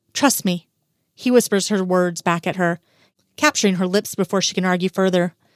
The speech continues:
The taste of him is a little shocking and not the most pleasant at first, but he eases into the taste as her tongue dances with his. "That was incredible," he whispers, when they part, both panting. Her clothed body rubs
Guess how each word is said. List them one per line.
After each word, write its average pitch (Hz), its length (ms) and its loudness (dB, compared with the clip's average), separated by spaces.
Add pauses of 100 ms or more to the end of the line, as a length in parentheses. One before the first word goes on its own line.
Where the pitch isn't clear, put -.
(380)
The 226 80 0
taste 220 340 4
of 196 120 0
him 190 280 -2
is 180 100 -6
a 196 60 0
little 202 240 2
shocking 202 540 0 (380)
and 269 240 0
not 311 240 0
the 330 60 -2
most 240 260 0
pleasant 196 300 0
at 170 160 -4
first, - 440 -2 (400)
but 226 120 -2
he 254 120 -4
eases 220 440 2
into 196 200 0
the 180 80 -4
taste 196 400 0
as 185 120 -6
her 202 100 0
tongue 190 300 0
dances 190 300 0
with 185 120 -4
his. 190 480 0 (1040)
"That 214 140 2
was 208 100 0
incredible," 190 680 0 (360)
he 226 140 0
whispers, 196 540 2 (520)
when 277 140 0
they 262 100 4
part, - 480 -2 (180)
both 220 240 2
panting. 190 580 0 (840)
Her 277 100 -4
clothed 262 320 2
body 202 320 -2
rubs 190 560 -2